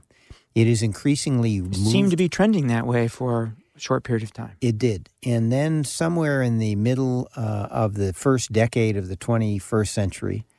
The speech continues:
Speaker 1: it began to move in the other direction, increasingly authoritarian, uh, increasingly trying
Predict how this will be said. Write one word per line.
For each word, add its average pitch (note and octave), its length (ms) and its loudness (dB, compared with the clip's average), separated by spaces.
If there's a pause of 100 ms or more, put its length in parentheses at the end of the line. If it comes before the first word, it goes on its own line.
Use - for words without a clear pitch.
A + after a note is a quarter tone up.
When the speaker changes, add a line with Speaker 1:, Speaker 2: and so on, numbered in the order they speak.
(500)
Speaker 1:
it B2 320 -2
began A#2 380 4
to A2+ 60 0
move G#2+ 280 0
in G#2 80 -2
the G2 140 0
other F#2+ 160 -4
direction, F2 560 -8
increasingly G2+ 760 -2
authoritarian, A2 880 -2 (800)
uh, G2 240 -2
increasingly A#2 960 0
trying A2 420 0